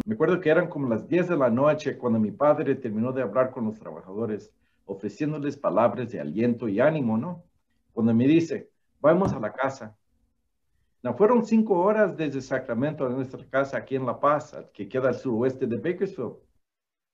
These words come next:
Y manejamos casi una hora sin hablar, pero él vio cómo me sentía. Y ya pasando por Stockton, comenzó a hablar.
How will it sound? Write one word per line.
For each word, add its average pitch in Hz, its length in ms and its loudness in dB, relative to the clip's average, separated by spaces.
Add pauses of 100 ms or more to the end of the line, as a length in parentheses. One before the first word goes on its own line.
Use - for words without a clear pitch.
(200)
Y 123 80 -4
manejamos 151 400 0
casi 190 240 -2
una 185 160 -2
hora 175 240 0
sin 165 160 -10
hablar, 120 360 -8
pero 123 220 0
él 165 140 0
vio 131 260 0
cómo 131 160 -4
me 117 140 -2
sentía. 147 520 -14 (600)
Y 107 140 -8
ya 185 580 2
pasando 156 460 0
por 117 140 -8
Stockton, 123 640 -6 (420)
comenzó 110 320 -4
a 123 40 -2
hablar. 123 360 -8